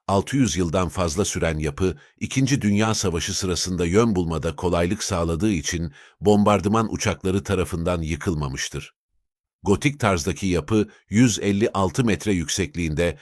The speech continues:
ve içindeki vitrayların yüz ölçümü on bin metrekareyi geçmektedir.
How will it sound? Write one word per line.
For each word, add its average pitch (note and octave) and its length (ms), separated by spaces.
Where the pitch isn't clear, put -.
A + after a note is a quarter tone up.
ve G2+ 100
içindeki F#2+ 540
vitrayların F#2 600
yüz E2+ 260
ölçümü E2+ 500
on A#2+ 260
bin G#2 160
metrekareyi E2+ 680
geçmektedir. C#2+ 760